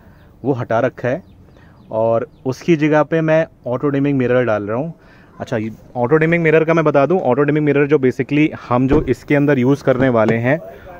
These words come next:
वो जीटी line का नहीं है, वो imported ही है, that is not made in China। ये है, आप quality देख सकते हो,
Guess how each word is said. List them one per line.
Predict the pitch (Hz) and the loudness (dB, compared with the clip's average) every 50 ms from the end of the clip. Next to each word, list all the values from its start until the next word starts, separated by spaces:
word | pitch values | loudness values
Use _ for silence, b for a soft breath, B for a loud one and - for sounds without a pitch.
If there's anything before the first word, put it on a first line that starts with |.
| B - - 104 | B -16 -6 0
वो | 113 147 160 165 160 | 2 4 6 4 4
जीटी | 131 107 127 135 131 160 170 | 2 0 0 0 2 2 2
line | 175 175 180 | 2 2 2
का | 175 180 | 2 2
नहीं | 170 165 135 156 160 - | 2 2 2 2 2 2
है, | 165 196 226 - - - - - - - - - - - - - - - - - - - - - - - - - - - - - - - - - - - - - - - - - - - - - - 131 | 0 -2 -4 -6 -12 -20 -20 -20 -20 -20 -20 -20 -20 -20 -20 -20 -20 -20 -20 -20 -20 -20 -20 -20 -20 -20 -20 -18 -18 -16 -16 -16 -16 -16 -16 -18 -18 -18 -16 -14 -14 -14 -12 -14 -16 -16 -18 -12 -6 -2
वो | 123 131 165 190 - - - 175 | 2 4 6 6 4 4 2 0
imported | 165 156 - - 160 151 151 180 180 180 | 0 2 4 4 2 4 4 2 2 2
ही | 190 190 180 | 2 2 4
है, | 170 180 196 | 2 2 2
that | 175 147 135 | 2 0 0
is | 147 143 | 0 0
not | 156 160 160 143 117 | 0 0 0 0 0
made | 117 123 123 | 2 2 2
in | 156 160 143 | 2 0 0
China। | - 123 110 113 110 120 160 208 - - _ - - - - - - - - - - - - - - - - - - - - - - - - - - 120 | 0 0 0 0 -2 -4 -4 -8 -10 -16 _ -20 -20 -20 -20 -20 -20 -20 -20 -20 -20 -20 -20 -20 -20 -20 -20 -20 -20 -20 -20 -20 -20 -20 -20 -18 -10 -4
ये | 123 131 127 | -2 -2 0
है, | 113 120 147 - - - - - - - - - | 0 -2 -6 -8 -12 -20 -20 -20 -20 -20 -12 -10
आप | 113 - - | -10 -8 -4
quality | - 117 107 113 120 131 | -2 -2 0 0 0 0
देख | 117 120 120 | 0 0 -2
सकते | - 120 107 - - | -2 -4 -8 -6 -6
हो, | 127 151 | -6 -6